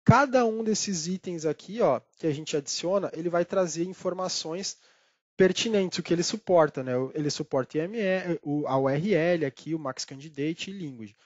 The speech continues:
A gente vai querer esse cara aqui, ó, a U R L. Vou selecionar ele e vou clicar fora.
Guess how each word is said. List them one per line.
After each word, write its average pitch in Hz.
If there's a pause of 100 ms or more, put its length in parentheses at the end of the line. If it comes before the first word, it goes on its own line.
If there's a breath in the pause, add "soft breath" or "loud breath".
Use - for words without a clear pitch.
(140)
A 151
gente 185
vai 202
querer 208
esse 208
cara 202
aqui, 180
ó, 104 (540)
a 147
U 196
R 180
L. 107
Vou 127
selecionar 131
ele 143
e -
vou 160
clicar 185
fora. 107